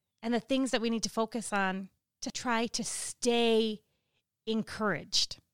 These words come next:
through this and through any other circumstance of our life that makes things challenging or difficult at all. Now, I know that you have heard we need to live with an attitude of gratitude and count your blessings, like, probably a thousand times. You might even say it to people.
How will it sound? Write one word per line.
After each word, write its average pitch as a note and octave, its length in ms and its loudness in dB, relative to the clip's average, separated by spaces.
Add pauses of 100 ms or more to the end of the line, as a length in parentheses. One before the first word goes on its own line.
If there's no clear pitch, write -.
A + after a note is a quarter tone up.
(260)
through A3 180 4
this G#3+ 280 4
and A#3+ 100 0
through G#3+ 180 0
any C4 200 6
other A#3 160 4
circumstance F#3 640 -2
of F3 100 -2
our E3+ 120 0
life D#3 360 -2
that D#3 120 -6
makes D3+ 240 -8
things - 260 -8
challenging A3+ 580 2 (440)
or G3 480 4 (360)
difficult F3+ 460 -4
at F3 100 -4
all. C3+ 280 -4 (400)
Now, G#3 320 8 (120)
I A3 200 10
know C4+ 500 10
that B3 140 4
you A3 120 6
have B3+ 140 6
heard A3+ 480 6 (400)
we G#3 80 -2
need G#3+ 140 2
to G3+ 100 2
live A3+ 100 4
with G#3 160 0
an G#3 60 -6
attitude G#3 380 0
of F3 120 -8
gratitude D#4+ 880 6 (140)
and F#3 640 -2
count F#3+ 240 -6
your F#3+ 80 -4
blessings, D#4 640 6
like, A#3 180 2
probably D4 420 6
a A3 60 4
thousand G3+ 440 2
times. E3+ 340 0
You A3 60 2
might A#3 180 4
even D#4 160 0
say G3 220 2
it E3 100 -2
to F#3+ 80 -4
people. F#3 360 0